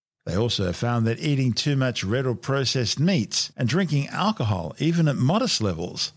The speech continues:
were linked to an increased risk of bowel cancer.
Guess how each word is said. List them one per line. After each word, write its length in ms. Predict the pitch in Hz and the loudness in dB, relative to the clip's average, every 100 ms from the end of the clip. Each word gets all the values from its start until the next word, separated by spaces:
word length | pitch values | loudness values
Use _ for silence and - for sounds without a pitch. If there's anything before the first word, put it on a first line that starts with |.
| _ | _
were 240 | - 185 131 | -2 0 2
linked 400 | 180 120 - - | 2 2 -2 -2
to 140 | 127 | 2
an 80 | 131 | 2
increased 580 | - 110 - 120 101 180 | 0 0 0 0 0 -2
risk 300 | 131 - - | -2 -2 -8
of 120 | 78 | -6
bowel 260 | 101 113 | -2 -2
cancer. 580 | 127 110 98 95 101 82 | 0 0 0 0 -2 -4